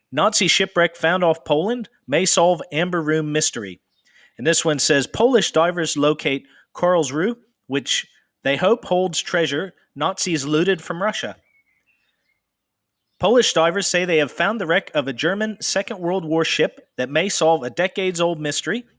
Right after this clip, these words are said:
about the whereabouts of the Amber Room, an ornate chamber that the Nazis looted from a Tsarist palace in Russia.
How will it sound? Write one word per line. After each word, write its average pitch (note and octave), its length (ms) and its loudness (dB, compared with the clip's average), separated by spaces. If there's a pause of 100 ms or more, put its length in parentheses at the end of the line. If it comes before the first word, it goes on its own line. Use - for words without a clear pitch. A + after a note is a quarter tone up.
about C3 220 -4
the C3+ 80 -4
whereabouts D3+ 500 0
of D3 180 -2
the D#3+ 140 -2
Amber G#3 260 -2
Room, A2+ 300 -6 (420)
an C3+ 120 -8
ornate G#3+ 360 0
chamber E3+ 360 0
that D3+ 180 0
the C#3+ 60 -2
Nazis D3 500 -2
looted D#3 320 0
from C#3+ 180 -4
a B2+ 40 -4
Tsarist D#3+ 500 2
palace C#3+ 380 0
in D#3+ 100 -6
Russia. F#3 380 -4